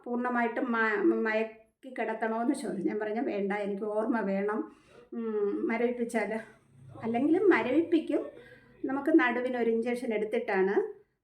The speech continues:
ആ, നടുവിന് ഇഞ്ചക്ഷൻ എടുത്ത് കഴിയുമ്പോൾ നമ്മുടെ അരയുടെ താഴോട്ട്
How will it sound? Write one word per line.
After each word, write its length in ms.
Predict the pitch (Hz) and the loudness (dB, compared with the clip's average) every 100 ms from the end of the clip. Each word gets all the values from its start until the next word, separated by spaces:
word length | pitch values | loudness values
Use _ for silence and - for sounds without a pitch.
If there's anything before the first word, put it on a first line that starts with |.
| 247 | -10
ആ, 120 | 247 | -8
നടുവിന് 440 | 247 240 247 320 285 | -2 0 4 6 4
ഇഞ്ചക്ഷൻ 360 | 262 269 269 | 2 -4 -4
എടുത്ത് 240 | 240 233 247 | -4 -2 0
കഴിയുമ്പോൾ 640 | 226 214 214 208 247 427 - - - | 2 2 2 0 -2 -4 -8 -16 -8
നമ്മുടെ 220 | 269 262 254 | -4 -2 0
അരയുടെ 420 | 240 254 254 254 | 0 0 -2 -2
താഴോട്ട് 640 | 233 220 226 226 240 453 | 0 0 0 -2 -4 -6